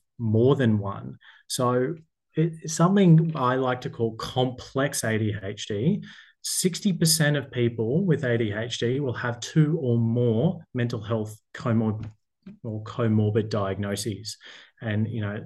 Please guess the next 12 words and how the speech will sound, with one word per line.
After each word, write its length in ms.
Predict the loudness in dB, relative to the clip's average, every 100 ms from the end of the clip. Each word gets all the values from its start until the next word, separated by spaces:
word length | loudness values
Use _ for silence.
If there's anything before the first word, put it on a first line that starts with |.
| -10
the 200 | -2 0
list 380 | 4 2 2 -4
goes 260 | -2 -2
on. 180 | -2 -4
So 120 | -4
anxiety, 580 | -2 0 2 0 0 0
depression, 600 | -2 -4 -4 -2 -4 -4 -2
insomnia, 1080 | -2 -2 -2 0 0 2 2 4 2 0 -6 -18 -20 -8
um, 360 | -4 -2 -4 0
they 100 | 0
might 280 | 0 -4
have 360 | -8 -8 -8